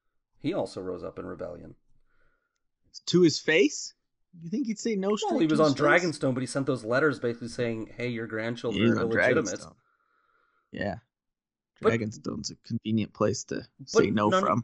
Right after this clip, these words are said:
Speaker 1: none of these people did it to his, to Rogar's face either. High, d-, d-, Donald Hightower's in the most secure city in the, in the land.
Speaker 2: But Daemon was, wasn't he?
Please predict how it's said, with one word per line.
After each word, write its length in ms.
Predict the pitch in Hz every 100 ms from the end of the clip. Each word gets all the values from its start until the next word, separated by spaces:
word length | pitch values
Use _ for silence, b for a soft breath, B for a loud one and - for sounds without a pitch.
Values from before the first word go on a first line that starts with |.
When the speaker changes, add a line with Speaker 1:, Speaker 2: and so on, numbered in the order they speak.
| -
Speaker 1:
none 240 | 165 185
of 80 | 196
these 180 | 185 175
people 260 | 196 170 165
did 160 | 156
it 100 | 156
to 100 | 160
his, 240 | 147 156 - -
to 100 | 151 139
Rogar's 420 | 143 139 139 -
face 260 | 143 135
either. 340 | 233 247 71 - _ _ _ _ _ _ _ _
High, 200 | - 170
d-, 180 | 131 131
d-, 180 | 123 135 160 b -
Donald 260 | 165 160
Hightower's 460 | 156 175 147 131 123
in 60 |
the 60 | 131
most 240 | 131 135 -
secure 440 | - - 170 165
city 360 | - 170 151 151
in 140 | 147
the, 60 | 143 139 147
in 60 |
the 80 | 143
land. 420 | 131 - - 82 - - - - - _ -
Speaker 2:
But 140 | -
Daemon 420 | 139 190 202 117
was, 260 | 113 120 -
wasn't 240 | 143 190
he? 80 | 254